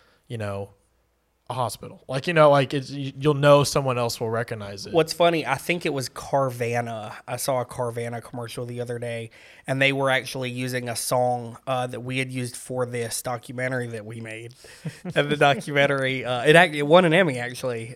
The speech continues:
Speaker 1: It
Speaker 2: So,
Speaker 1: did?
Speaker 2: yeah. Um, and so, uh,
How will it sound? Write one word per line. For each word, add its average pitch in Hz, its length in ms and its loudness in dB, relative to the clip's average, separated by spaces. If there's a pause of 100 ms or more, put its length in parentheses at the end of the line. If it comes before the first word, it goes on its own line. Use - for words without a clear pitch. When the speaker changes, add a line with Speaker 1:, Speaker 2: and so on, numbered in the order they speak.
Speaker 1:
It 143 80 -4
Speaker 2:
So, 131 360 2
Speaker 1:
did? 147 140 -10
Speaker 2:
yeah. 151 280 2 (120)
Um, 127 460 -2 (420)
and 135 180 -2
so, 127 500 2 (240)
uh, 123 340 -4